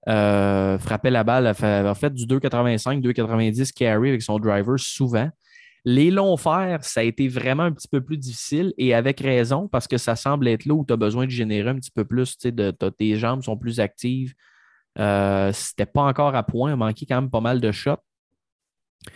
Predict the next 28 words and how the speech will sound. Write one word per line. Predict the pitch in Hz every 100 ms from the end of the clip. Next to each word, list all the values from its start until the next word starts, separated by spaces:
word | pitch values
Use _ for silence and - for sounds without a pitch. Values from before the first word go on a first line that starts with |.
| - _ -
mais | 113 110
c'était | 107 113
quand | 113
même | 120 143
assez | 117
impressionnant | 131 117 110 117 139
de |
le | 120
voir | 107 113
aller. | 107 104 175 - _ _ _ -
Euh, | 107 -
et | 139 127
évidemment, | 113 113 110
avec | 117 104
son | - 104 95
fils | - 113 -
et | 95
avec | 92 92
tout | 110
le | 110 92
hype | 104 101 110
et | 101
tout | -
ça, | - 123
c'était, | - 98 92 87
c'était | 110 - 92
vraiment | 92 107 123 107
beau. | 107 175